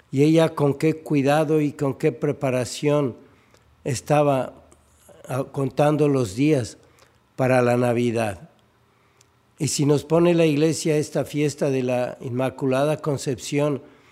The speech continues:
tenemos que prepararnos bien para imitar a la Santísima Virgen,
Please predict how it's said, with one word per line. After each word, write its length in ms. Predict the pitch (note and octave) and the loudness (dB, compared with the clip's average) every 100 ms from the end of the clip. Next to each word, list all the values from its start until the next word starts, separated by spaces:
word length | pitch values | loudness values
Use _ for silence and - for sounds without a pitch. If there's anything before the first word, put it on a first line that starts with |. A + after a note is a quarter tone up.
| _ _ _ | _ _ _
tenemos 480 | - B2+ D3+ E3 D#3 | -6 0 2 2 0
que 120 | D#3+ | -2
prepararnos 880 | A2+ C3+ A2 B2+ A#2+ C#3 D3 D3 G#2 | 0 -2 0 0 0 0 -2 -4 -4
bien 500 | A2 C#3 D3 C#3+ A#2+ - _ _ _ _ _ _ - | -4 -2 0 -2 -6 -14 _ _ _ _ _ _ -6
para 220 | C3 B2+ | -2 0
imitar 460 | B2+ B2+ B2+ C#3+ | 0 0 0 0
a 80 | D3+ | 0
la 140 | C#3 B2+ | 0 -4
Santísima 720 | - A#2 - C3+ - C3 A#2 | -6 -6 -4 -4 -2 -2 0
Virgen, 480 | A#2 B2+ - A#2+ | 0 -4 -6 -10